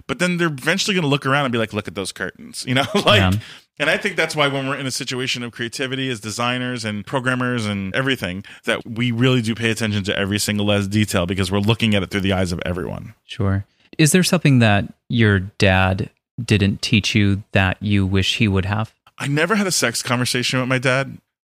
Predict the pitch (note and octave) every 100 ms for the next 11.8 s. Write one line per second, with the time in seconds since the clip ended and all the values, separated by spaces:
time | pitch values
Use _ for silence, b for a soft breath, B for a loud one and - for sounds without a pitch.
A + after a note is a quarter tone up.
0 | - A#2+ A#2+ A#2+ B2+ D#3 B2+ - - B2+
1 | C#3+ - B2+ - A2 A#2 B2 G2 F#2 G2
2 | G#2 A2+ - B2 - - - A#2+ - A2+
3 | A2+ - - A#2 A2 G#2+ A2+ - G2+ G2
4 | F#2+ - F#2+ - G2+ A2 A#2+ A#2+ - F2
5 | G#2+ - F#2+ F#2 G2+ G2 - E2 F2 C#3
6 | E3+ B B - F#2 G#2 G#2+ G2+ G2+ G2+
7 | G2 G2 F#2+ F#2+ F#2+ A2 A2+ C3 - A2
8 | - - - - F3 F3+ F#3 F#3 F#3+ F#3
9 | F#3+ - B B B B - A2+ A#2 C3+
10 | D3+ C3 B2+ B2+ A#2+ A#2 A2+ - - B2
11 | - - - B2 D#3+ F3+ - -